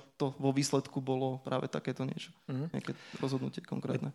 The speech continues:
Speaker 2: Ty si spomínal vlastne už viacero tých príkladov, ale čo je teda takým najväčším driveom, ťahačom toho, že ktorým smerom sa vlastne tá umelá inteligencia bude rozvíjať? Je to taká tá snaha napodobniť ten ľudský mozog a teda ako skutočne vytvárať tú umelú inteligenciu, alebo je to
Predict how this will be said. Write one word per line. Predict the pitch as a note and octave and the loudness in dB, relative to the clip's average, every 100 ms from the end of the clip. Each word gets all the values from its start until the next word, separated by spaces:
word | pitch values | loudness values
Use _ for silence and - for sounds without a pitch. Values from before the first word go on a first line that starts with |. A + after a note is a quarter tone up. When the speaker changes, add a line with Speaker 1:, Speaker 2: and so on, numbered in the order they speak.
| - | -2
Speaker 2:
Ty | - | 4
si | D#3 | 6
spomínal | E3 F#3 A3+ F#3 C#3+ | 6 6 6 10 10
vlastne | C3+ C#3 D3+ C#3 | 10 8 8 8
už | C3+ C3 | 8 10
viacero | C3 C#3 E3+ D3+ | 10 10 10 8
tých | D3+ | 6
príkladov, | B2 C3 - C#3 C3+ C#3 | 2 0 6 8 10 8
ale | D#3+ C#3+ | 8 4
čo | C#3 A3+ | 8 8
je | C4 | 8
teda | E3+ D3 | 6 6
takým | D3 D#3 D3 | 6 4 6
najväčším | C#3 D3+ D#3 - D3+ | 6 6 4 2 2
driveom, | C3+ B2+ C#3 C#3+ C#3 C#3 | 6 8 8 8 6 6
ťahačom | D#3 D3+ D#3 D3 C3+ | 8 8 6 6 4
toho, | B2+ C#3+ | 6 8
že | C#3+ C3+ | 8 4
ktorým | - D#3 D3+ C#3 | 10 10 10 6
smerom | - C#3 C#3 B2+ | 6 6 6 6
sa | C3+ | 4
vlastne | B2+ C3 C#3 | 6 4 2
tá | B2 | 4
umelá | C3 C3+ C3 C3 | 4 6 6 4
inteligencia | C3 C3+ C3 B2+ C3+ | 4 4 4 2 2
bude | C3 C3 | 4 6
rozvíjať? | C3 B2+ B2+ A#2+ A#2+ - - - | 6 6 4 2 -2 -10 -20 -2
Je | C#3 | 2
to | D3 D#3+ | 4 8
taká | D#3+ F3 | 8 10
tá | E3 D#3 D3+ - - - - - - | 12 12 12 8 -4 -14 -20 -20 -8
snaha | - C3+ C3 C#3+ D#3 D3 D3 - - | -4 0 2 4 6 6 2 -14 0
napodobniť | C3 C3 D3+ E3+ G3 G3+ | 4 6 8 10 8 6
ten | F#3+ F3 | 6 6
ľudský | F3 F3 G3 | 6 4 4
mozog | F#3 G3 G3 E3 | 6 8 6 6
a | |
teda | C#3+ D3 C#3+ C#3 | 4 6 8 6
ako | - | 4
skutočne | B2+ - D3 D3 | 0 2 2 2
vytvárať | C#3 C3 D3 D#3 | 4 4 6 6
tú | D#3 E3 | 6 4
umelú | D3 D3 | 6 6
inteligenciu, | C#3 C#3+ E3 F#3 F3+ F#3+ | 6 6 4 4 4 8
alebo | E3+ D3 | 8 12
je | D3+ D3+ | 10 12
to | D3 | 10